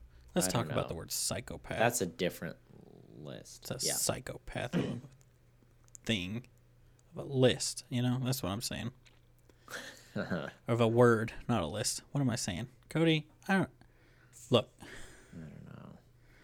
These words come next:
Speaker 2: We did too much pre-recording banter, and look at it. We're spent.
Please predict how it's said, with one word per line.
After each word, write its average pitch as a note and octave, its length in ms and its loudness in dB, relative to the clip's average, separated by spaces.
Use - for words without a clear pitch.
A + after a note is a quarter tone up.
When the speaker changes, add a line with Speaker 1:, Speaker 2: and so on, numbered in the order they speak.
Speaker 2:
We F#2 80 -2
did F#2 200 2
too - 160 0
much G#2+ 380 4
pre-recording F#2 760 4
banter, F2 420 2
and E2 160 -2
look D#2+ 160 -6
at D#2 60 -6
it. - 120 -10
We're D2+ 60 -6
spent. - 540 -2